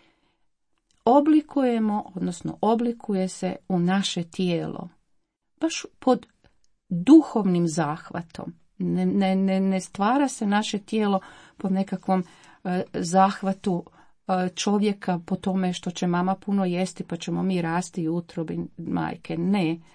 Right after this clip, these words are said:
E, nego upravo taj duh daje da m-, mi budemo sposobni prolaziti ovom zemljom, sigurni da nam neće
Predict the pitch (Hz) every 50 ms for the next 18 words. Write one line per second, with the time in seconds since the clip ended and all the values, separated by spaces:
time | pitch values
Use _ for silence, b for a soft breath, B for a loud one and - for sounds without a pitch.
0 | b b b b b b b b b b b _ - 196 175 170 165 165 175 -
1 | - - - - - 208 208 214 190 202 196 190 190 - - _ _ _ _ _
2 | - - - 320 320 - 311 302 285 247 240 233 - - _ - 240 220 190 175
3 | 170 170 175 254 294 285 - - - - 175 165 202 196 196 190 185 185 190 208
4 | 220 254 b b b b b b - 175 175 170 185 202 202 214 208 - 175 165
5 | 202 240 277 233 254 254 214 226 202 180 175 170 - - - - 254 285 302 -
6 | - 302 262 254 247 233 233 233 - - 240 240 262 285 302 294 269 247 214 202
7 | - - 196 - - 196 202 208 190 190 185 175 170 - 185 175 170 165 165 170
8 | 185 202 220 240 b b b b b b b b - - - - 359 370 262 214
9 | 190 170 170 160 156 170 175 b b b b b b b b b b b _ -
10 | 185 190 190 196 196 196 190 196 - - 196 202 233 285 339 320 - - 254 214
11 | 208